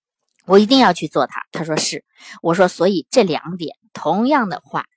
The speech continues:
因为你自己内在没有这两点的声音，所以你传递给别人的都是说：哎呀，我也只是试试，行就行，不行就拉倒。要是我，我也不支持你，我都觉得你这个人都不靠谱，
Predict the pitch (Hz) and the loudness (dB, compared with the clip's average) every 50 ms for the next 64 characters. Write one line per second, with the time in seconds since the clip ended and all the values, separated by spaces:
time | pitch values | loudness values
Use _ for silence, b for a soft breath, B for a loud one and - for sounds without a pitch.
0 | b b b b b b 247 262 277 269 285 269 220 180 156 - - - - 403 | b b b b b b -2 0 0 2 0 0 -2 -4 -4 -6 -10 -2 -2 -2
1 | 285 208 175 160 185 214 214 190 180 220 190 175 165 160 156 165 180 220 254 226 | 0 0 -2 -2 0 0 0 0 0 0 -2 -2 -2 -4 -2 0 2 4 4 4
2 | 170 160 196 202 175 151 139 - 151 165 175 135 113 127 143 - - 156 156 156 | 2 2 0 -2 -2 -2 -4 -6 -10 -12 -14 -14 -14 -12 -12 -10 -10 -10 -10 -10
3 | 151 - - - 285 302 294 233 202 160 147 - - - 165 220 277 302 226 196 | -12 -12 -6 -2 -2 0 0 0 -2 -2 -4 -6 -6 -6 -4 -4 -4 -2 0 0
4 | 156 - - 127 123 160 220 269 262 220 180 165 175 170 170 - - 180 156 - | 0 0 -2 -4 -4 -2 -2 -2 -2 -2 -4 -4 -4 -6 -6 -6 -6 -6 -6 -8
5 | B B B B B B - - 180 170 170 170 - _ - 220 247 233 220 208 | B B B B B B -4 0 0 0 0 0 -4 _ -2 -2 0 0 2 2
6 | 202 226 254 240 220 185 170 180 226 226 233 - 262 247 208 170 - 170 165 160 | 2 2 2 0 -2 -4 -6 -6 -4 -4 -4 -2 -4 -4 -6 -6 -6 -4 -4 -4
7 | 160 - 170 180 208 240 240 220 - - 170 180 190 185 190 208 226 220 214 226 | -6 -8 -8 -6 -4 -2 -2 -2 -4 -6 -6 -6 -6 -6 -6 -6 -6 -4 -2 0
8 | 240 226 214 220 214 220 214 208 160 - b b b b b _ 330 349 359 359 | 0 0 0 0 0 0 2 2 0 0 b b b b b _ 4 6 6 8
9 | 370 381 330 240 170 165 214 330 403 247 185 175 175 170 160 - 175 165 151 135 | 8 6 6 6 6 8 8 6 6 4 2 -2 -6 -6 -8 -8 -8 -6 -8 -8
10 | 113 190 285 349 - 285 311 294 254 202 185 - 202 233 208 190 196 240 330 254 | -6 -2 -2 0 2 2 2 2 2 -2 -2 0 0 0 2 0 0 0 -2 -4
11 | 220 202 - 240 196 170 - _ - 147 - | -6 -2 2 2 2 2 2 _ -6 -6 -6